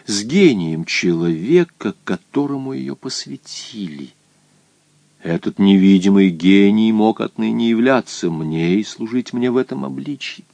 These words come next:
Последовавшие затем долгие манипуляции были уже не более интересны, чем кухонные приготовления.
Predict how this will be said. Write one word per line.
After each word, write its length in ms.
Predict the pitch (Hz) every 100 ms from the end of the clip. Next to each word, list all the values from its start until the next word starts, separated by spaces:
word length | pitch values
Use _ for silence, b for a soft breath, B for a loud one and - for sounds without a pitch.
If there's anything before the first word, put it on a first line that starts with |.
| _ _ _ _ _ _ _ _ _ _ _ _ _ _ _ _ _ _
Последовавшие 840 | 147 - 226 247 139 101 - 107
затем 580 | 98 113 - 180 226 214
долгие 460 | 196 202 165 127 104
манипуляции 840 | 90 87 92 87 85 - - 87
были 200 | 82 85
уже 260 | 85 82 87
не 140 | 85
более 560 | 82 143 202 190 185 180
интересны, 880 | 165 - 143 120 120 117 - 107 98 _ _ _ _ _ _ _ _ _ _
чем 240 | - 90 87
кухонные 880 | - - 98 - - 78 76 76
приготовления. 1000 | 73 78 73 76 78 76 82 78 69 67